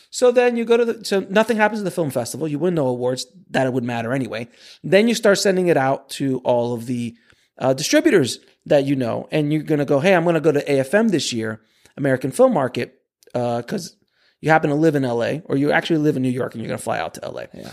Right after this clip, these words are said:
Speaker 1: So you spend that
Speaker 2: Costs
Speaker 1: money
Speaker 2: you,
Speaker 1: to go
Speaker 2: yeah.
Speaker 1: out there, and, and you're gonna s-, and you
Speaker 2: Got to
Speaker 1: you
Speaker 2: stay somewhere. That costs
Speaker 1: Yeah,
Speaker 2: as
Speaker 1: yeah,
Speaker 2: well,
Speaker 1: yeah. So you, you're gonna spend another two or three grand just going to, if you're lucky, and you're gonna bring your producing partner too. So it's gonna be, like, four or five grand when it's all said and done.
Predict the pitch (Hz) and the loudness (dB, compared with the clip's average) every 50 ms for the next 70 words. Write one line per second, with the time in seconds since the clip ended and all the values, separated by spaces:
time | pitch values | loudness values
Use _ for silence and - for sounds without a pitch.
0 | - - - - - 175 165 - - 202 170 165 160 147 - 131 131 127 127 123 | -20 -20 -16 -6 -4 -4 -2 0 2 2 4 4 4 4 4 2 2 4 2 2
1 | 110 113 139 - 139 135 123 120 117 113 - - 120 113 113 - 120 120 120 117 | 0 0 -2 0 2 2 2 2 0 -2 -4 -4 -4 -4 -6 -8 -10 -10 -8 -8
2 | 117 - - 135 127 123 123 123 123 123 - - 135 127 127 127 123 - - - | -6 -6 -4 -4 -4 -2 -4 -4 -6 -6 -6 -4 -2 -2 -2 -2 -4 -8 -2 0
3 | 156 143 143 - 180 139 143 147 139 - 147 127 127 123 127 127 135 135 120 113 | 0 0 2 4 4 6 6 4 2 0 0 0 0 0 0 0 0 -2 -4 -6
4 | - - 139 127 - - 180 208 214 202 202 196 185 165 160 196 220 233 233 247 | -4 -4 -4 -2 0 2 4 6 6 8 8 8 6 6 4 4 2 2 2 0
5 | 240 247 240 254 240 226 240 - 233 220 214 190 175 170 170 - 185 175 175 160 | -2 0 2 2 2 2 2 2 2 4 4 4 2 2 4 4 2 2 2 0
6 | 139 147 131 123 123 120 113 - _ _ _ _ _ _ _ - - 156 - - | 0 0 0 0 0 -2 -6 -8 _ _ _ _ _ _ _ -4 -2 -2 0 2
7 | 156 135 127 120 - - - - 147 - - 147 131 131 147 143 - - 113 117 | 2 2 2 0 -2 -4 -2 -2 -2 0 0 2 4 4 4 4 2 0 -4 -6
8 | 113 - _ _ _ _ _ _ _ _ - - 151 147 143 147 143 - 151 139 | -6 -8 _ _ _ _ _ _ _ _ -2 0 0 2 4 2 4 4 4 4
9 | 135 135 127 131 - 139 135 127 - - 123 - 190 - - 127 113 - 147 135 | 4 4 2 0 0 0 0 0 0 -2 -2 -2 -2 -2 -2 -2 -2 -2 -2 -2
10 | - 220 202 - 214 190 170 175 156 131 - - - 131 - - - - - - | 0 -2 -2 -2 -2 2 2 4 4 2 0 -2 -4 -4 -2 -4 -6 -6 -6 -6
11 | - - 113 113 117 202 - - - - - - - - - - - | -6 -6 -6 -6 -6 -6 -6 -6 -6 -6 -8 -10 -10 -10 -12 -14 -16